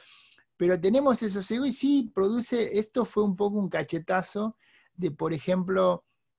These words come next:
mi preocupación, mi agobio era terminar el segundo volumen de la línea de los androides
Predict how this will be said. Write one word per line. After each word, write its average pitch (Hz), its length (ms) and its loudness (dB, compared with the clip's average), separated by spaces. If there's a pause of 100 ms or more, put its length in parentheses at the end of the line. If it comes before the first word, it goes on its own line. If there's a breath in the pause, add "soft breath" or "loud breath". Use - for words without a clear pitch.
(180)
mi 156 140 0
preocupación, 165 840 0
mi 156 120 -2
agobio 196 580 4
era 165 300 2
terminar 165 400 0
el 160 60 -2
segundo 175 480 0
volumen 170 680 0
de 139 120 -8
la 135 200 -6
línea 160 240 -6
de 156 60 -6
los 156 160 -8
androides 185 540 2